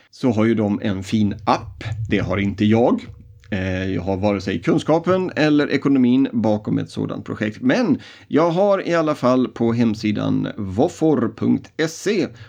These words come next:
och i våra sociala kanaler på Instagram och Facebook lagt upp en, eh, bild med korsordet,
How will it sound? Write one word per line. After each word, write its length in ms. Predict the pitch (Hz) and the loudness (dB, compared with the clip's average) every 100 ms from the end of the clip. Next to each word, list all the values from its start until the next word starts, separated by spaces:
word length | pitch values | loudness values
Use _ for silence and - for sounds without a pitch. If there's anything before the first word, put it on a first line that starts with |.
| - | -2
och 360 | 156 - - - | -2 -2 -6 0
i 240 | 127 120 | 2 4
våra 240 | 110 113 110 | 2 0 0
sociala 680 | 113 - 117 135 127 110 | -4 -4 -2 0 0 -2
kanaler 680 | 107 131 147 208 160 120 110 - - | -2 -2 0 0 0 0 -2 -6 -12
på 280 | 101 98 - - | -10 -10 -8 0
Instagram 600 | 135 131 131 131 135 - | 0 2 2 4 2 2
och 320 | 113 101 - - | 0 -2 -4 -14
Facebook 640 | - 113 143 - 165 - - | 0 0 0 0 -2 -2 -2
lagt 400 | 113 113 110 127 | 2 2 0 0
upp 280 | 120 - - | -2 -2 -10
en, 400 | 110 104 98 98 | -4 -4 -4 -4
eh, 160 | 95 101 | -4 -4
bild 420 | 98 247 151 - - | 0 2 0 -2 -6
med 580 | 101 98 107 110 - - | -6 -2 -2 -2 -6 -4
korsordet, 680 | - 151 131 214 240 110 | -2 -2 0 0 2 -2